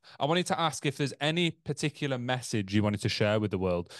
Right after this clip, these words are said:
'cause I know you, you're sharing a lot of messages within the album.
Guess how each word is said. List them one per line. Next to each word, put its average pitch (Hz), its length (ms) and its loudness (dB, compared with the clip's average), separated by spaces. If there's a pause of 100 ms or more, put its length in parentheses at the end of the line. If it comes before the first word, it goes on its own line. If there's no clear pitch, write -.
'cause 131 140 -2
I 131 80 2
know 147 320 4
you, 120 480 0
you're 113 160 -2
sharing 151 320 2
a 147 40 4
lot 139 120 2
of 131 80 -2
messages 120 400 -2
within 123 240 0
the 120 100 2
album. 110 520 0